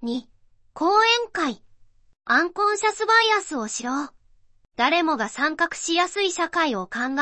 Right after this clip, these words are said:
える。エヌピーオー法人、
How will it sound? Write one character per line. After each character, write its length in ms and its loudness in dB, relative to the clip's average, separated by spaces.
え 80 -2
る。 200 -10
エ 120 -2
ヌ 160 -2
ピ 120 -2
ー 40 2
オ 20 -2
ー 0 -
法 280 2
人、 300 -4